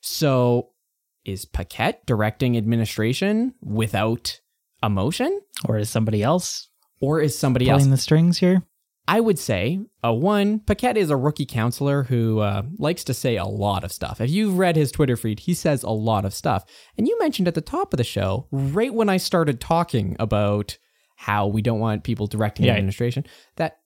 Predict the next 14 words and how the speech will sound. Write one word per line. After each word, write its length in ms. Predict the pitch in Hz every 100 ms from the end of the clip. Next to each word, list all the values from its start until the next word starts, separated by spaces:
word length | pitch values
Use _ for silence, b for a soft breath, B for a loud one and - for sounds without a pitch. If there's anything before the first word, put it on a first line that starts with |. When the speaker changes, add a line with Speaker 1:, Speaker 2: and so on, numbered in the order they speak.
| _
Speaker 1:
previous 320 | - 349 339 -
mayors 600 | 139 139 160 127 107 -
in 100 | 101
the 80 |
past 500 | 98 110 101 98 - _ _ _ _ _
have 200 | - 123
gotten 320 | 127 127 131 120
frustrated 640 | - 175 - 127 107 95
with 160 | 98 92
the 60 | 95
process. 400 | 101 98 90 - B B B B _ _
And 160 | 156 180
this 200 | 285 -
is 480 | 294 247 190 -